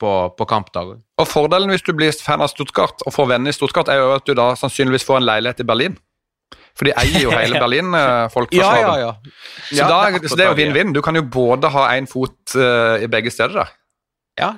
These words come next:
Speaker 1: de er Tysklands Sunnmøring og sånn sett.
Speaker 2: Ja. Du, nå må jeg, men jeg må ikke gå helt videre fra Stuttgart, for jeg har et par ting jeg vil, eh, si der før, eh,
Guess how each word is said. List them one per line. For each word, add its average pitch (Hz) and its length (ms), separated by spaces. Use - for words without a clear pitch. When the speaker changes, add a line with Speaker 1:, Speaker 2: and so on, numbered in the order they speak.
Speaker 1:
de 196 100
er 110 480
Tysklands 117 480
Sunnmøring 110 480
og 87 60
sånn 123 120
sett. - 220
Speaker 2:
Ja. 107 140
Du, 214 80
nå 208 80
må 208 80
jeg, 185 160
men 190 80
jeg 190 80
må 190 160
ikke 180 160
gå 180 160
helt 143 240
videre 139 240
fra 143 80
Stuttgart, 135 320
for 143 80
jeg 135 80
har 143 80
et 135 80
par 127 160
ting 120 220
jeg 113 80
vil, 113 260
eh, 107 480
si - 400
der 110 160
før, 113 320
eh, 104 180